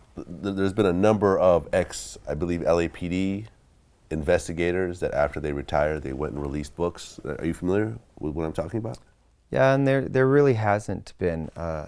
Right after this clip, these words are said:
Speaker 2: a number of books, uh, is, in regard is you've got, you know, John Potash's book about the F B I being hi-, behind Tupac's killing.
Speaker 1: Okay.
Speaker 2: And then you have Labyrinth, which is a book that was, um,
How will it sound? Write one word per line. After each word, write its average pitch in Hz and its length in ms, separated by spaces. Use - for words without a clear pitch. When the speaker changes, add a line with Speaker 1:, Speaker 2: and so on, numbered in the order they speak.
Speaker 2:
a 80 160
number 90 400
of 78 160
books, - 640
uh, 87 220
is, 90 160
in 92 100
regard 85 480
is 80 300
you've 95 180
got, 104 420
you 98 120
know, 85 120
John 98 280
Potash's 87 640
book 82 280
about 80 360
the 85 120
F 87 160
B 85 140
I 85 200
being 78 260
hi-, 82 280
behind 85 300
Tupac's - 500
killing. 78 380
Speaker 1:
Okay. - 200
Speaker 2:
And 92 100
then 92 140
you 87 80
have 90 280
Labyrinth, 113 600
which - 300
is 87 280
a 87 40
book 87 380
that 85 180
was, 82 480
um, 80 520